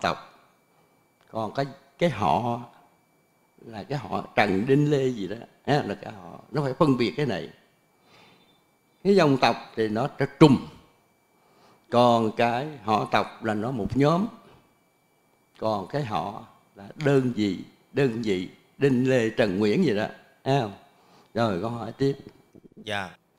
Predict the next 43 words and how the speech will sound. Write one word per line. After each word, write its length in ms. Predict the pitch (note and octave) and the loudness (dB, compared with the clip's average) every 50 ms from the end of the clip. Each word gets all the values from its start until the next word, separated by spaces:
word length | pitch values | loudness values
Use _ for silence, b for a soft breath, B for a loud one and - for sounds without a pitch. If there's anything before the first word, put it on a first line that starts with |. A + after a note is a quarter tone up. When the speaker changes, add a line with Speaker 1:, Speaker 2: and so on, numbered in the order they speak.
| _ _ _ | _ _ _
Speaker 2:
dạ, 160 | G2 G#2+ G#2+ | -4 -2 -2
ở 180 | G#2 - A#2 D3 | 0 0 0 2
trên 200 | - D#3+ D3+ C#3+ | 2 2 2 2
trái 120 | - D#3+ | 2 4
đất 180 | D#3 F#3 F#3 E3+ | 4 4 4 4
này 160 | D3 A#2+ A2+ | 2 2 2
có 120 | - D#3 | 2 0
nhiều 200 | D#3+ D3 B2+ A2 | -2 -2 -2 0
đạo, 360 | G#2 G2+ F2 F2+ F#2+ G#2 A2 - - - - _ _ _ _ _ | 2 2 4 4 2 0 -2 -6 -14 -20 -20 _ _ _ _ _
vậy 160 | G#2 A2+ A#2+ | 0 0 0
nhiều 180 | C3 C3 A#2+ A2+ | 2 2 2 4
đạo 220 | G#2 G2+ F#2+ G#2+ | 4 4 4 4
lập 180 | A#2+ A#2 G#2 - - | 2 2 0 0 2
ra 440 | B2+ B2 B2 B2 A#2+ A#2 A#2 A#2+ - - | 4 6 6 4 4 0 -4 -10 -8 -4
để 140 | G2 G#2 A#2+ | -2 0 0
làm 220 | B2+ A#2 G#2 G#2+ | 2 0 0 0
gì 220 | G2+ G2+ F#2 F2+ F2+ | -2 -2 -2 -2 -4
vậy, 120 | G2 G#2 - | -6 -6 -6
thưa 180 | - A2+ A2 G#2 | -4 -4 -4 -4
trưởng 180 | - - G2+ | -6 -8 -8
ban? 220 | A2+ A2+ G#2 G#2 G2 G2 _ _ _ _ _ _ _ _ _ _ _ _ _ - E4+ D#4 - - - _ _ _ - - _ | -8 -8 -8 -10 -12 -16 _ _ _ _ _ _ _ _ _ _ _ _ _ -16 -14 -14 -14 -14 -16 _ _ _ -20 -20 _
Speaker 1:
Đạo 400 | - F#2 F#2+ F#2 F#2 G#2 A2 A#2+ A#2+ | -6 -4 -2 -2 -2 -2 -4 -4 -6
trái 100 | - D3 | -6 -6
đất 180 | C#3 D3 D3+ C#3 | -6 -4 -4 -4
này 120 | B2 A2 | -2 -2
lập 220 | G2+ G2 F2 - - | -2 -2 -4 -4 -6
ra 120 | A2+ G2+ F2 | -8 -4 -2
bởi 120 | G#2 G#2+ | -2 0
vì 140 | B2 B2+ A2+ | 0 0 0
con 180 | - A#2 A#2 A#2 | 0 0 0 0
người 120 | A2 G2+ | 0 0
ta 240 | F#2+ - A2 A2+ A2+ - - | 0 -2 -2 -2 -4 -4 -2
có 60 | D#3+ | 0
nhiều 180 | F3 C#3+ G#2+ F#2+ - | 2 2 2 2 0
cái 80 | D3+ - | -2 -2
tưởng. 400 | - F#2 F2+ F#2+ G2+ C3 E3 F#3 F3+ - - _ - - _ _ _ _ _ _ _ _ _ _ _ _ _ _ _ _ _ _ _ _ _ _ _ _ _ _ | -2 -2 -2 -2 -2 -4 -6 -6 -8 -10 -16 _ -20 -20 _ _ _ _ _ _ _ _ _ _ _ _ _ _ _ _ _ _ _ _ _ _ _ _ _ _
Thì 160 | - B2 B2+ B2+ | -2 0 2 2
bây 140 | C3+ E3 | 2 2
giờ 100 | D#3+ C3 | 2 2
anh, 160 | A#2+ B2+ C#3+ B2+ | 2 2 4 4
anh 140 | C3 D3+ D3 - | 2 2 2 4
tưởng 260 | A2+ A2 B2+ F#3 G#3+ | 4 6 6 6 6
cái 100 | A3 | 4